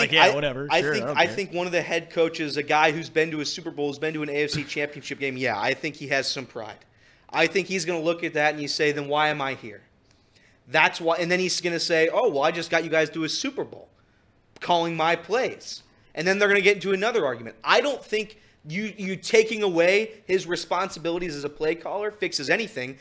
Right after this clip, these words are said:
Speaker 1: I mean, it does, of course it does, 'cause we all want him off plays. That part it does. I'm saying it doesn't fix the problem where Zach Taylor is still here. What are we do, what are we doing with Zach Taylor?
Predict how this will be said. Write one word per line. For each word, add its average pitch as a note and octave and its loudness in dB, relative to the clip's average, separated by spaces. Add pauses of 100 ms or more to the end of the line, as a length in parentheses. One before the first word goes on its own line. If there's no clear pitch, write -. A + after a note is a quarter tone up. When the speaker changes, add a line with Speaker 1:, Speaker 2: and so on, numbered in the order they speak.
(140)
Speaker 1:
I - -6
mean, A3 4
it G3 8
does, A3+ 6
of - -2
course C4 -2
it D3 -6
does, D3 4
'cause D3+ -10
we D3 -2
all D3+ 4
want D3 -2
him C#3+ -4
off C3 -4
plays. G3+ -2 (280)
That G#3+ 4
part D#3+ 4
it C#3 -2
does. A#3 4 (160)
I'm A3 0
saying G#3+ 0
it F#3 -2
doesn't F#3 0
fix G#3 -2
the F#3+ -4
problem F#3 -4
where E3 -2
Zach F3+ 2
Taylor F#3 2
is - -6
still E3+ -2
here. G3+ 2
What E3 0
are F3+ 0
we E3 -2
do, F3 -6
what F3+ -4
are F3 -6
we F3 -4
doing E3+ -4
with D#3 -4
Zach D3 0
Taylor? B2 -8